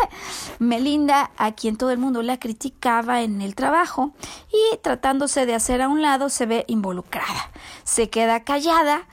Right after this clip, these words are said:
eh, pero cuando va a casa, todo lo que calla cuando tiene a la persona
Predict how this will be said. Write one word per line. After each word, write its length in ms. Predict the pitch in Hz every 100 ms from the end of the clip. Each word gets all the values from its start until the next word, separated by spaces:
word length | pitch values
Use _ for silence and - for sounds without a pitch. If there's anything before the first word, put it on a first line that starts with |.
| - - -
eh, 300 | 247 247 247
pero 300 | 339 311 311
cuando 320 | 302 247 220 220
va 160 | 254
a 100 | 262
casa, 520 | 294 285 262 254 269 403 - - _ _ -
todo 320 | 320 330 330
lo 200 | 311 277
que 160 | 277 269
calla 420 | 311 294 277 277
cuando 360 | 247 214 208 208
tiene 380 | 262 277 277
a 40 | 240
la 200 | 208 -
persona 600 | 214 - 262 262 226